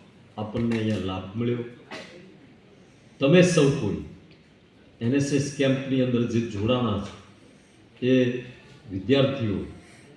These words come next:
તમારા જીવનની એક યાદગાર પરિસ્થિતિ આ બનશે. આજે તમે જે સેવા કરી રહ્યા છો, એની સાથે સાથે ભગવદ્ ગીતાને પણ વાંચજો,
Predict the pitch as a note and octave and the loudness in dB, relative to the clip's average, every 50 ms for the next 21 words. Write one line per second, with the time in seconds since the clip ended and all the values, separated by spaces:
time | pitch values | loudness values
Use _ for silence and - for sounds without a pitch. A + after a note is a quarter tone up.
0 | - - C3+ D3+ F#3 F#3 F3 - - - D3+ E3+ E3+ F3 F3+ F#3 F3+ F3+ F3 E3 | -10 -6 -2 0 4 4 4 4 4 2 2 2 4 4 4 4 4 4 4 4
1 | D3+ - - - A#2 A2+ C3 C#3 C#3+ C#3+ B2+ - E3 E3+ F3 F3 - - D3+ C#3 | 2 2 -4 -4 0 2 2 4 2 2 2 6 6 8 8 8 4 2 0 -2
2 | A#2+ - - - B2 G#2+ - - F2 D2+ C2+ - - - - - - - - - | -2 -4 -6 -6 -8 -6 -6 -6 -8 -10 -10 -14 -20 -20 -20 -20 -20 -20 -20 -20
3 | - - - - - A#2+ B2+ B2 A#2 B2+ B2+ B2 A#2+ - - F#2 E2 - - - | -20 -20 -20 -14 -6 -4 -2 2 4 4 4 4 2 -2 -4 -6 -8 -8 -12 -16
4 | - - - - - - - - - - - - - A#2 A2+ C3 C3 - - C3 | -20 -20 -20 -20 -20 -20 -20 -20 -20 -20 -18 -8 -6 -2 0 0 0 2 2 2
5 | C3 C3 A#2+ A#2 C3 A#2 - - - A#2+ A#2+ C3+ C3+ B2+ - - B2 G#2+ A#2 A2 | 2 2 2 2 0 0 -2 -2 -2 -2 0 2 0 0 0 0 -2 -2 -2 0
6 | G#2 G2+ G2+ F2+ E2+ E2+ - E2 D#2 - - - - - - - - - - - | 0 0 0 0 -4 -6 -8 -12 -14 -16 -18 -20 -20 -20 -20 -20 -20 -20 -10 -6
7 | A#2 B2+ B2+ B2 - - A#2 A2+ G#2+ - A#2+ A2+ - - A2+ A2 - A2+ G2+ F#2+ | -4 -2 -2 -4 -4 -4 -4 -4 -2 -2 -4 -4 -2 -4 -4 -2 -2 -4 -4 -4
8 | - - - - - - - - - F#2+ F#2+ - A#2 C3+ C#3+ A#2+ A#2 A#2 B2+ B2+ | -8 -12 -16 -20 -20 -20 -20 -16 -10 -10 -10 -6 -4 -4 -4 -4 -4 -6 -8 -6
9 | - C3 B2 A#2+ A#2+ G#2 - - G2+ F#2 D2+ D2+ F2 G#2 G#2+ G#2+ G#2 A2 C3 C3 | -2 -2 -2 0 -2 -2 -2 -4 -6 -6 -6 -8 -6 -6 -6 -6 -4 -2 -2 -2
10 | B2+ C3 | -2 -4